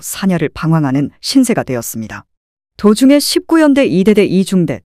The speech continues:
테이버 중위를 만나 서로 의지하면서 길을 찾아 남하하게 되었으나 금산 부근에서 북한군을 만나 급하게 피신하면서 다시 헤어지게 되었습니다. 뒤에 밝혀진 바에 의하면 테이버 중위는 팔월 사 일 북한군의 포로가 되었고 압송되는 도중에 미군기의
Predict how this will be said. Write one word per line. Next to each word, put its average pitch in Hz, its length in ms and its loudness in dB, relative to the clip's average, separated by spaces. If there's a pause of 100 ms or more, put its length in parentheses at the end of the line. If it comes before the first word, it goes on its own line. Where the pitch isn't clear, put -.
테이버 254 360 2
중위를 196 420 2
만나 127 380 -2 (120)
서로 285 380 2
의지하면서 190 720 2 (120)
길을 180 300 2
찾아 185 320 -2
남하하게 170 540 0
되었으나 135 520 -4 (120)
금산 208 460 2
부근에서 165 580 0
북한군을 180 600 0
만나 123 360 -6 (100)
급하게 175 500 -2
피신하면서 135 720 -4 (140)
다시 - 420 -6
헤어지게 214 400 0
되었습니다. 113 640 -8 (540)
뒤에 254 260 4
밝혀진 226 500 2
바에 202 220 4
의하면 170 720 2
테이버 302 340 2
중위는 240 560 4
팔월 311 340 2
사 262 200 2
일 233 180 4 (100)
북한군의 226 640 2
포로가 254 360 2
되었고 156 500 2
압송되는 165 640 0
도중에 143 460 0
미군기의 180 640 2